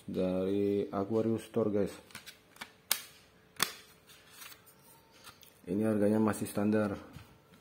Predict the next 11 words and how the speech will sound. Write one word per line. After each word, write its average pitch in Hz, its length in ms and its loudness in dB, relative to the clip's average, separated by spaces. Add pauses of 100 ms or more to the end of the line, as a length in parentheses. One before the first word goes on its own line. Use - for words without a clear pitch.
(360)
dan 95 560 -2
baru, 92 320 2 (240)
masih 90 320 -6
segel 92 320 -4
ya, 85 80 -2
guys. 87 320 -8 (1120)
Ini 101 240 0
baru 95 240 4
kita 95 720 0
buka. 87 640 -4 (400)
Oke. 120 400 2